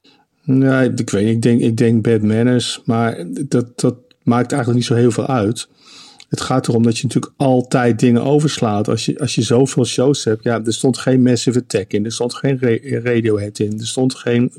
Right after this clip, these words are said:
Prodigy, geen John Mayer, geen Katy Perry. En dan heb ik het alleen een beetje over de grotere namen.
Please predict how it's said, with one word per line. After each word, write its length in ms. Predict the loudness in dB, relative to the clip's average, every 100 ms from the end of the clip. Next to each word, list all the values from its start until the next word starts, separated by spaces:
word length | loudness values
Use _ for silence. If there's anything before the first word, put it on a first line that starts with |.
| -2
Prodigy, 600 | 2 2 2 0 -2 -2 -8 -20 -18 -18 _
geen 380 | -6 0 2 2
John 260 | 2 2
Mayer, 440 | 4 4 4 2 0
geen 220 | 0 0
Katy 360 | 2 0 0 -2
Perry. 460 | 0 2 4 2 -2
En 280 | -14 -20 _
dan 100 | -2
heb 100 | -2
ik 60 | -2
het 100 | 0
alleen 200 | 2 2
een 80 |
beetje 260 | 2 0 0
over 160 | -2 -2
de 60 |
grotere 420 | 0 0 0 0
namen. 460 | -2 -2 -2 -2 -4